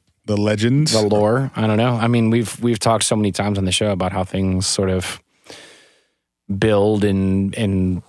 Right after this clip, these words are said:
Speaker 2: somehow last and maintain for no good reason.
Speaker 1: But then you got people, you know,
Speaker 2: Or for some reason,
Speaker 1: you've got
Speaker 2: not, not
Speaker 1: military
Speaker 2: no good.
Speaker 1: people in the military and professional commercial pilots and the New York Times all in on a,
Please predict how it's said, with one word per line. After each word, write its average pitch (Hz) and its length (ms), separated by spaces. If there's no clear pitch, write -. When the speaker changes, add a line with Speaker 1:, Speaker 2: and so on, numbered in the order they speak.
Speaker 2:
somehow 101 360
last 98 520
and 95 120
maintain 101 560
for 98 160
no 98 200
good 92 180
reason. 98 440
Speaker 1:
But 123 140
then 147 140
you 147 100
got 143 180
people, 135 500
you 123 140
know, 98 320
Speaker 2:
Or 104 100
for 101 160
some 101 300
reason, 95 260
Speaker 1:
you've 95 80
got 107 80
Speaker 2:
not, 107 100
not 117 80
Speaker 1:
military 131 320
Speaker 2:
no 98 100
good. 90 380
Speaker 1:
people 123 200
in 110 60
the 95 60
military 135 720
and 98 560
professional 110 760
commercial 110 480
pilots 120 760
and 107 120
the 101 80
New 107 120
York 120 260
Times 139 600
all 113 300
in 117 140
on 107 180
a, 95 200